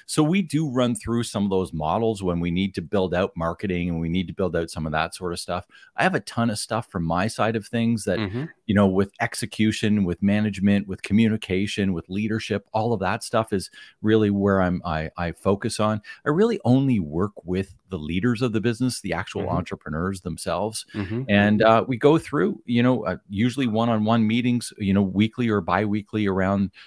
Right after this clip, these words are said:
Speaker 1: around how to build a better business and a better life. And yeah, so that's,
Speaker 2: Awesome.
Speaker 1: that's predominantly what I'm, what I'm working on these days.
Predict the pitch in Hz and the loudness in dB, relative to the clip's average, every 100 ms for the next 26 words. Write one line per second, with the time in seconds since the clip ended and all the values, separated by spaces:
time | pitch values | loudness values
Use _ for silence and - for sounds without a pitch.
0 | - 95 101 107 92 127 113 120 110 107 | -2 4 6 6 4 2 4 2 2 0
1 | 104 107 107 113 - 92 92 104 82 101 | 0 0 -2 -2 -2 -4 -4 -4 -2 -4
2 | 113 - - _ 85 85 82 82 82 92 | -4 -10 -20 _ -6 -4 -4 -6 -10 -4
3 | 92 98 - - 101 98 95 - 107 - | 0 0 -4 -16 -6 0 0 -2 -12 -12
4 | - - 110 - - 113 127 123 113 98 | -6 -4 -4 -4 6 8 8 4 2 4
5 | 113 113 104 90 110 117 104 120 117 85 | 4 6 2 2 4 6 4 2 0 0
6 | 78 73 - - - | 0 -6 -12 -12 -14